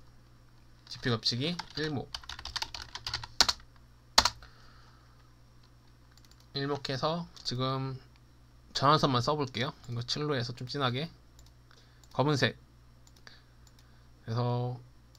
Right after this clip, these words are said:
스케일, 가격 하면 여기 전환선이죠.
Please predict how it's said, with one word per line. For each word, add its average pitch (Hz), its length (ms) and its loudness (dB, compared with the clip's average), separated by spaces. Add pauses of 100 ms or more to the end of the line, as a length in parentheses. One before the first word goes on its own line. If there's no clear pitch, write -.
스케일, 165 560 2
가격 120 360 2 (880)
하면 139 300 -2
여기 131 120 2
전환선이죠. 135 640 0